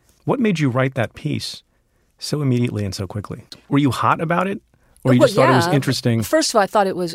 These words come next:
Speaker 2: it was unique and unprecedented in my personal experience to see a Grand Slam final end the way that it did. So that's news. And, and I called the office immediately and said, "You know, I think I have to write, don't you?" And they were like, "Well, we'd love it if you would."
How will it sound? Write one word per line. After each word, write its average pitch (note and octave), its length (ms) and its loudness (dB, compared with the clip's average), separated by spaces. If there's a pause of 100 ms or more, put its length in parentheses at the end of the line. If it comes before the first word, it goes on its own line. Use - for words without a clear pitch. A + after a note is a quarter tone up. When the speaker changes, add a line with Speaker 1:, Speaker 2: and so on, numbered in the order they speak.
Speaker 2:
it G3+ 60 0
was F3+ 240 -2
unique G3+ 420 0
and F3+ 200 -2
unprecedented D#3 760 -4
in D#3+ 200 -6
my D#3 160 -4
personal D#3 400 -8
experience D#3 600 -6 (380)
to F#3 140 -2
see G3 180 2
a E3+ 60 2
Grand D#3 260 -2
Slam E3 220 -4
final D#3+ 320 -4
end D#3+ 240 -2
the D#3 60 -4
way D3 180 -4
that C#3 260 -8
it D3 220 -10
did. C#3+ 400 -4 (320)
So - 180 -2
that's F#3+ 300 -2
news. D#3 560 -4
And, D3+ 440 -4
and D#3 160 -4
I D3 80 -2
called D#3+ 260 -2
the D#3+ 80 -4
office - 260 -4
immediately D#3+ 380 -4
and D#3 100 -4
said, D#3 180 -2
"You F3+ 80 -8
know, D#3+ 80 -4
I D3+ 80 -4
think D#3 220 -8
I C#3+ 40 -10
have D3+ 140 -8
to D3 100 -10
write, E3 280 0
don't D3+ 180 -6
you?" E3 180 -2
And D#3 140 -2
they D#3 80 -2
were D#3 100 -4
like, C#3+ 220 -8
"Well, D3 240 -4
we'd D3+ 160 -8
love D3+ 220 -4
it C3+ 100 -8
if C#3 160 -12
you C#3+ 140 -8
would." C#3+ 340 -6